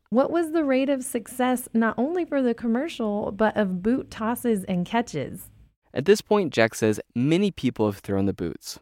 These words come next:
Speaker 2: Jack's wife, employees, anyone who was around, really. And he admits he only catches about sixty percent of the boots hurled at him.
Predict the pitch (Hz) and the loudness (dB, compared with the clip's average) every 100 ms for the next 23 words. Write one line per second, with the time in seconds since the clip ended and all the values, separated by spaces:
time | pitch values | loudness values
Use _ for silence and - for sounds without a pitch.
0 | _ _ - 85 - - 123 123 - _ | _ _ -6 -6 -6 2 4 4 2 _
1 | 120 107 - 104 120 123 - - _ 160 | -10 -8 0 4 6 6 2 -10 _ 2
2 | 202 190 165 131 127 104 98 104 101 67 | 2 4 2 2 2 2 2 2 0 -2
3 | 50 - _ _ - _ - 160 196 226 | -8 -12 _ _ -20 _ 2 2 4 4
4 | 185 139 156 - - 175 101 151 180 - | 6 6 6 0 -4 2 4 4 0 0
5 | 110 117 117 104 95 - - 165 - 175 | -2 0 -2 0 -2 -2 -2 -2 -4 -2
6 | 120 - 110 98 101 110 - - 107 104 | -2 0 0 0 2 0 0 2 4 4
7 | 95 92 50 | 2 0 -4